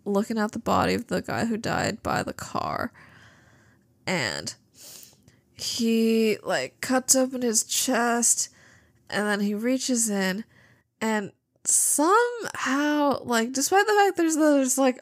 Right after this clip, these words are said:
other shit in there that he was also feeling, he was able to take out two small round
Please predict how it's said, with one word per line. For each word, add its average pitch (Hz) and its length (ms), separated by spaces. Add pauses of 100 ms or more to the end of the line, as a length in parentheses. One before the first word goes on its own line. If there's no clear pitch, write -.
(140)
other 247 360
shit 226 540
in 196 280
there 180 220
that 202 120
he 254 100
was 190 180
also 180 420
feeling, - 480 (360)
he 202 160
was 208 220
able 262 320
to 226 120
take - 380
out - 320 (560)
two 196 600 (140)
small 185 1000
round 165 680